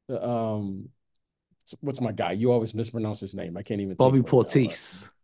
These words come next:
Speaker 1: Yeah, Bobby Portis.
Speaker 2: <laughs>
Speaker 1: And you start looking at Pat Connaughton, and you look at their team, and you go,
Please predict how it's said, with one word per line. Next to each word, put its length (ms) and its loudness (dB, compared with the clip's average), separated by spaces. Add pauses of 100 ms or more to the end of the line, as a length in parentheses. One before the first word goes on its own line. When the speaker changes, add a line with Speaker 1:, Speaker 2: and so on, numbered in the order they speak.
(100)
Speaker 1:
Yeah, 180 2
Bobby 380 0
Portis. 680 -4 (140)
Speaker 2:
<laughs> 160 -10
Speaker 1:
And 220 4
you 80 4
start 420 6
looking 340 6
at 200 6
Pat 280 0
Connaughton, 680 0 (340)
and 100 8
you 120 6
look 180 2
at 100 2
their 120 2
team, 280 6
and 100 4
you 60 2
go, 380 4